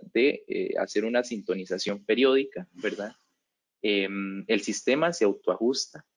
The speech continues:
eh, cuando hay un cambio de, de, en la carga, ¿verdad? Entonces, por ejemplo, cuando se produce, ah, cuando hay una producción diferente, eh, y que cambia un poco la mecánica, eh, el drive se autoajusta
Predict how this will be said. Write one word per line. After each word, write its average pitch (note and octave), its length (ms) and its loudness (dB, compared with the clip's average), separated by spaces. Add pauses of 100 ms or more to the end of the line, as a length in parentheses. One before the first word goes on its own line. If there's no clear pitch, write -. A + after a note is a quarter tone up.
(120)
eh, F#2+ 300 -2
cuando F#2+ 400 4
hay G2 120 6
un A#2 120 -2
cambio A#2 480 4
de, F#2+ 320 2
de, - 300 -2
en G2+ 100 -2
la F#2+ 160 -2
carga, E3 340 4
¿verdad? G2+ 260 0
Entonces, - 540 -8 (360)
por G#2 120 2
ejemplo, G#2+ 360 2
cuando G2 220 2
se - 140 -2
produce, G#2 680 4
ah, - 240 2 (280)
cuando G2+ 240 0
hay G#2+ 60 4
una A2+ 160 0
producción A2 520 2
diferente, A#2+ 640 2 (480)
eh, G2 340 0
y G2+ 200 -4
que F2+ 160 0
cambia A2 280 4
un A2+ 100 -2
poco A2 240 2
la A2 100 4
mecánica, A2+ 720 0 (120)
eh, - 180 -10 (460)
el G2 160 4
drive A2+ 300 6
se - 180 2
autoajusta A2+ 880 0